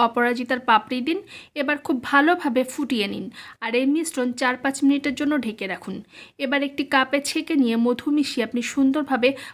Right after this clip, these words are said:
পান করতে পারেন। এতে আপনার শরীরের পক্ষে খুবই উপকারী হচ্ছে এই নীল অপরাজিতা ফুলের চা।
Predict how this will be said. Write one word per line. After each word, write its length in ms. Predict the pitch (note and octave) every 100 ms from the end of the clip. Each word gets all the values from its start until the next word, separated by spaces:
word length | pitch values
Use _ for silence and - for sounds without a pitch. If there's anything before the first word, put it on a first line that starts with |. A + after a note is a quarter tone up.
| -
পান 160 | C4+ C4+
করতে 280 | A#3+ F#3 G3+
পারেন। 300 | G#3 F#3+ F#3+ - _ _ -
এতে 140 | A#3+ B3
আপনার 260 | B3 B3 -
শরীরের 340 | C4+ C#4 D4+
পক্ষে 260 | C#4+ C#4 A#3+
খুবই 320 | A#3+ D4 C#4
উপকারী 460 | C#4+ C4+ C4+ C#4+ D4+
হচ্ছে 280 | D#4 D#4+ D#4+
এই 120 | D4
নীল 200 | B3+ C#4 C4+ -
অপরাজিতা 640 | C#4 C#4 D#4 D#4 D#4 D4+
ফুলের 340 | - A3+ G3+ F#3
চা। 140 | G3+